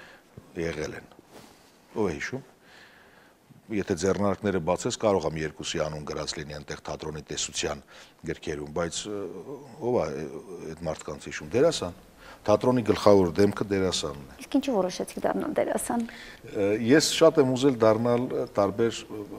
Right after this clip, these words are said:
Speaker 1: մասնագիտությունների տեր, ոստիկան, ը, իրավաբան։
Speaker 2: Դիեզերագնաց չեք փորձել։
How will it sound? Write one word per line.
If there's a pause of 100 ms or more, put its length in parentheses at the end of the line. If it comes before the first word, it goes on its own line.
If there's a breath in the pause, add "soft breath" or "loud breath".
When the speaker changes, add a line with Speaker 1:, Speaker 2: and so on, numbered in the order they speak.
Speaker 1:
մասնագիտությունների
տեր,
ոստիկան,
ը, (640)
իրավաբան։
Speaker 2:
Դիեզերագնաց
չեք
փորձել։